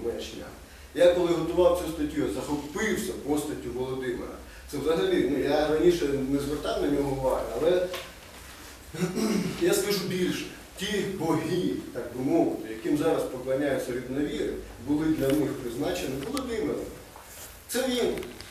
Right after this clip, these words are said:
вів війни за Київський престол. Після смерті Святослава,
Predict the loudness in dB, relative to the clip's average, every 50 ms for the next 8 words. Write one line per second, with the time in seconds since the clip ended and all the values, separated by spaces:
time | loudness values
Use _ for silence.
0 | -6 -6 -6 -6 -8 -14 -18 -14 -8 -4 -4 0 4 4 4 4 2 -2 -4 -4
1 | -2 -2 -2 -2 -2 -2 0 0 0 0 0 -2 -8 -10 -14 -18 -18 -20 -20 -20
2 | -20 -20 -20 -20 -20 -20 -20 -20 -20 -20 -18 -18 -18 -18 -18 -16 -16 -16 -14 -10
3 | -8 -2 4 8 8 8 8 6 2 0 -2 -2 -4 -4 -2 -2 -2 0 0 0
4 | -2 -2 -2 -6 -6 -8 -10 -12 -14 -14 -10 -8 -4 0 0 2 4 6 6 6
5 | 4 2 0 -2 -2 -2 -2 -2 -4 -6 -4 -2 0 0 0 -2